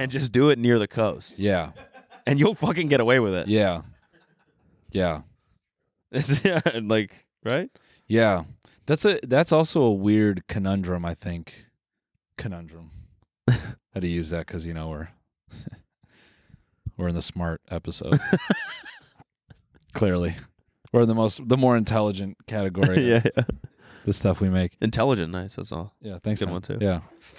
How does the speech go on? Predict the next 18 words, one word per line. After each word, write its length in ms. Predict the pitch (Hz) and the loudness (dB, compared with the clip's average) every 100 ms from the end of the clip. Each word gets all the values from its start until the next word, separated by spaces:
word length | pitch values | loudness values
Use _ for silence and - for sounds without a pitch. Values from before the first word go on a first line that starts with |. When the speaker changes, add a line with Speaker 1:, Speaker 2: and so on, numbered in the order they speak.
| - - - _ _ _ - | -20 -20 -20 _ _ _ 0
Speaker 2:
No, 200 | 175 156 | 4 4
I 100 | 120 | 4
think 160 | 160 | 4
that's 160 | 180 - | 2 4
a, 200 | 120 101 - | 2 2 0
a 120 | 104 | -2
weird 480 | 95 113 131 120 87 | 2 4 4 2 2
thing 300 | 127 135 104 | 2 2 2
when 120 | 98 | 2
you're, 440 | 98 95 95 90 - _ _ _ _ _ _ _ - | 4 4 2 -2 -6 _ _ _ _ _ _ _ -2
I 80 | |
don't 120 | 110 98 | 2 2
know, 240 | 92 101 - _ - | 0 -2 -8 _ -6
when 100 | 107 | 0
you're, 540 | 104 85 - _ - - | 2 0 -4 _ -8 -8
<laughs> 60 | - _ _ _ _ _ _ _ _ _ _ _ _ _ _ - | -10 _ _ _ _ _ _ _ _ _ _ _ _ _ _ 0
do 100 | 117 | 4
you 180 | 117 | 4